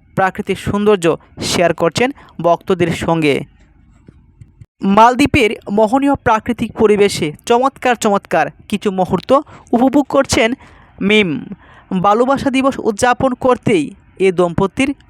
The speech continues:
মালদ্বীপের উদ্দেশ্য সফর। সমুদ্রের জলে কমলা রঙের বিকিনিতে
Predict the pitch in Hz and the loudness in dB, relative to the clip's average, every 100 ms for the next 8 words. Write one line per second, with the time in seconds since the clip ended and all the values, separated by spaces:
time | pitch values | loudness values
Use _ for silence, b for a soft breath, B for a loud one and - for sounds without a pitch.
0 | - 170 190 226 220 240 226 - 175 175 | -8 -2 2 2 0 -2 -2 -2 -2 -2
1 | 196 190 160 _ - - 208 - 160 147 | -2 -2 -4 _ -14 -4 0 2 0 0
2 | - B B B B B B B B - | -8 B B B B B B B B -2
3 | 247 247 277 302 254 277 269 240 - 226 | 0 2 2 0 2 2 2 0 0 0
4 | 214 220 214 196 202 185 202 254 254 220 | 2 2 2 0 0 0 0 0 0 0